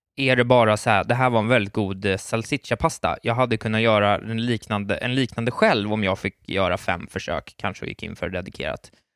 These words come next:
Det är inte så svårt, men när man äter någonting där man överhuvudtaget inte förstår hur fan de har gjort för att det ska smaka så här, då blir jag väldigt imponerad.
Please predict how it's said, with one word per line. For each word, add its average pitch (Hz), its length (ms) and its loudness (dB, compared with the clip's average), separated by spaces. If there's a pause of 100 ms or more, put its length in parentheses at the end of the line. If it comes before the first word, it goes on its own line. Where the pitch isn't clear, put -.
(180)
Det - 60 -4
är 120 40 0
inte 120 140 -4
så 120 200 0
svårt, 120 360 0
men 113 140 -2
när 113 60 0
man 110 160 -2
äter 147 380 -2
någonting 107 600 -2 (400)
där 113 40 -6
man 120 160 -2
överhuvudtaget 120 1000 -2
inte 110 140 -8
förstår 110 420 -4
hur 110 120 -8
fan 117 360 -2
de 107 100 -2
har 117 80 2
gjort 151 400 -6
för - 160 -2
att 104 80 -4
det 110 100 -4
ska - 120 -6
smaka 151 440 0
så 127 120 -4
här, 92 240 0 (840)
då 160 260 4
blir 113 200 2
jag 101 120 2
väldigt 98 580 -2
imponerad. 107 760 -2